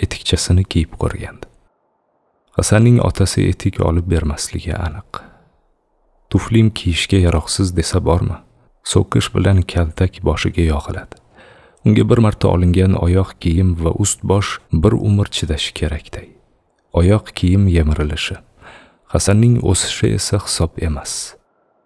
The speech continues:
O'tgan yili olib berilgan tuflisi kiyishga yaroqsiz holga kelib qolganini otasiga aytganida, u tutaqib ketdi. "Kechagina olgandek, nima qilding uni? Sen kiymaysan, tishlab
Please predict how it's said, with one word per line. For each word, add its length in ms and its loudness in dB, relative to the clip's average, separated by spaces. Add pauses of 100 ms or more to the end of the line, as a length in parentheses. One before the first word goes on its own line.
(120)
O'tgan 300 2
yili 180 4
olib 380 2
berilgan 460 2
tuflisi 540 -6
kiyishga 480 -2
yaroqsiz 460 -2
holga 300 -2
kelib 280 0
qolganini 540 4
otasiga 520 2
aytganida, 640 0 (500)
u 120 4
tutaqib 460 -4
ketdi. 320 -12 (360)
"Kechagina 440 2
olgandek, 760 0
nima 180 6
qilding 420 4
uni? 180 -4 (100)
Sen 280 4
kiymaysan, 600 2
tishlab 380 0